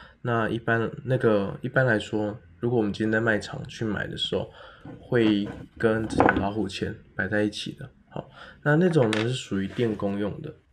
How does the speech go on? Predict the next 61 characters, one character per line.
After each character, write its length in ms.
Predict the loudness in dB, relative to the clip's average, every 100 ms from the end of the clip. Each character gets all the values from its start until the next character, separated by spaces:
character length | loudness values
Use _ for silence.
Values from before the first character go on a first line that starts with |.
| _
假 180 | -2 0
设 140 | 4
我 100 | 6
们 200 | 6 2
原 240 | 2 0 0
本 180 | -2 -2
知 240 | -4 -4
道 240 | 0 -2
我 120 | -2 -6
们 140 | -6
可 140 | -2
以， 180 | -2 -2
我 100 | -4
们 120 | -2 -2
应 80 |
该 100 | 0
要 60 | 2
用 220 | 2 0
这 80 | -4
两 220 | -4 -6
把 100 | -10
去 160 | -10 -10
剪， 180 | -8 -10 -12 _
可 100 | -12
是 120 | -4 -2
我 40 |
们 140 | -2
找 100 | -2
不 80 | -2
到 140 | -2 -2
材 160 | 0
料， 200 | 0 0 -2 0 8
<clears throat> 300 | 8 8 -4
找 100 | 2
不 60 | 6
到 140 | 8
工 180 | 6 0
具， 160 | 0 -4 -4 -16 -18 -20 -20 -20 -20 -20 -20 -20 -20 -20 _
我 80 | -4
们 160 | -2 0
拿 180 | 2
了 340 | 4 4 4 -2
这 100 | 0
种 160 | 2 0
剪 180 | -2 -6
钳 160 | -6
去 120 | -6
剪 240 | -8 -8 -8
的 80 | -8
话， 280 | -8 -8 -14 _ _ _ _ _ -6
那 140 | -4
接 120 | -2
下 200 | 0 2
来 80 | 2
这 100 | 0
个 80 | -2
钳 220 | -4 -8
子 60 | -6
就 200 | -6 -8
会 20 |
坏 140 | -10